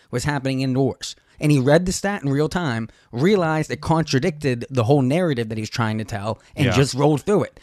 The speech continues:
Speaker 2: Right.
Speaker 1: Here, he read the word wrong. Yes, complacence is a tricky word to read, <laughs> but
Speaker 2: Although you think he'd be able to pick it up,
Speaker 1: Yeah,
Speaker 2: you
Speaker 1: he's,
Speaker 2: know?
Speaker 1: he's actually sitting there staring at this wor-, word, insisting that it's compliance and that the complacence isn't a word,
Speaker 2: Mm-hmm.
Speaker 1: and this was just some kind of spelling error.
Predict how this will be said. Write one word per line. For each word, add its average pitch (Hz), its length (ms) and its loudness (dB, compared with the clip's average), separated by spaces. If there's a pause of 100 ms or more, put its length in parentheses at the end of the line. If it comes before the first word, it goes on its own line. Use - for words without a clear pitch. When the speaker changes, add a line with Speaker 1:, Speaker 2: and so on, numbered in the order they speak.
Speaker 2:
Right. 98 300 0 (120)
Speaker 1:
Here, 277 540 -2
he 262 340 2
read 202 360 4
the 143 60 4
word 165 360 2
wrong. 101 240 0 (320)
Yes, 170 420 4
complacence 185 840 0 (140)
is 165 160 2
a 233 80 0
tricky 165 460 0
word 123 340 2
to - 100 0
read, 117 500 0 (500)
<laughs> - 480 0
but 208 260 8
Speaker 2:
Although 117 200 8
you 110 140 8
think 117 220 4
he'd 117 120 0
be 113 80 6
able 101 140 6
to 98 60 4
pick 101 200 4
it 92 80 4
up, 90 200 4
Speaker 1:
Yeah, 240 60 2
Speaker 2:
you 277 120 6
Speaker 1:
he's, - 100 10
Speaker 2:
know? - 180 10
Speaker 1:
he's 202 200 6
actually 254 460 6
sitting 269 300 4
there 160 120 4
staring 202 400 0
at 190 60 -2
this 156 180 -2
wor-, 208 300 0
word, 180 340 4
insisting 190 680 0
that 160 100 -2
it's 151 140 -6
compliance 160 640 -2
and 165 160 2
that 156 120 0
the 170 80 -2
complacence 185 680 2
isn't 220 220 4
a 196 60 4
word, 113 320 4
Speaker 2:
Mm-hmm. 95 200 2
Speaker 1:
and 151 140 4
this 226 140 0
was 220 120 2
just 180 220 0
some 185 140 0
kind 165 200 0
of 127 60 -2
spelling 220 420 -2
error. 101 220 -14